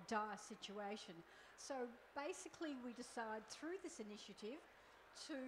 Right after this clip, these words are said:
reduce our energy consumption to four hundred thousand gigajoules by two oh three oh, and also to ramp up our renewable energy to a hundred percent. So a hundred percent renewable energy, that's our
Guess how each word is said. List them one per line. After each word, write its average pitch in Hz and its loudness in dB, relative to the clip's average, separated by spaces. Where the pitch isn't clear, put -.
reduce 294 4
our 226 4
energy 220 2
consumption 202 0
to 233 2
four 285 0
hundred 233 -2
thousand 226 0
gigajoules 240 2
by 202 4
two 233 0
oh 208 4
three 196 0
oh, 254 2
and 240 -2
also 233 2
to 240 6
ramp 285 4
up 240 2
our 214 2
renewable 247 4
energy 214 2
to 233 6
a 220 4
hundred 233 0
percent. 220 -2
So 220 -6
a 208 -2
hundred 339 0
percent 262 0
renewable 233 2
energy, 226 -2
that's - -2
our 220 0